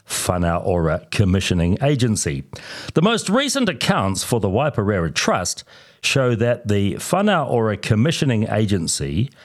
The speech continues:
provided sixteen million dollars to Waiparera for Whanaora services. And then Waiparera took a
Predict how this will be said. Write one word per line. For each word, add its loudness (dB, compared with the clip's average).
provided 2
sixteen 2
million 4
dollars 2
to 0
Waiparera 0
for 2
Whanaora 0
services. -2
And 2
then 0
Waiparera 2
took 0
a 0